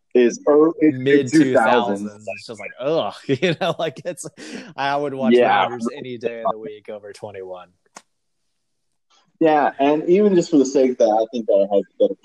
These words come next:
Speaker 1: cast, um, I think that with, you know, the whole,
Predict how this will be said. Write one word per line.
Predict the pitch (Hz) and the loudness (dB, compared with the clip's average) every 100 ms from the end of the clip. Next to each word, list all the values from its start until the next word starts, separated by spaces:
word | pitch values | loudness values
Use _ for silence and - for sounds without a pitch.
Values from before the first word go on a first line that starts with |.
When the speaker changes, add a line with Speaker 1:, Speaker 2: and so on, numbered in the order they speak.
| 151 | -2
Speaker 1:
cast, | 151 156 151 - - - _ _ - - | 0 0 -2 -8 -20 -20 _ _ -8 -2
um, | 110 110 107 107 107 104 98 _ - _ _ | 0 2 2 2 0 -2 -6 _ -20 _ _
I | - 104 | -2 0
think | 127 117 113 | 0 0 0
that | 117 104 98 92 - - - - 110 | 2 4 4 2 0 -8 -14 -16 -10
with, | 107 110 104 - - _ _ _ _ _ _ | 0 2 2 -2 -20 _ _ _ _ _ _
you | 110 110 | -4 0
know, | 101 92 90 - - | 2 4 2 -2 -4
the | 101 | -2
whole, | - 113 113 113 110 101 | 2 2 4 4 2 0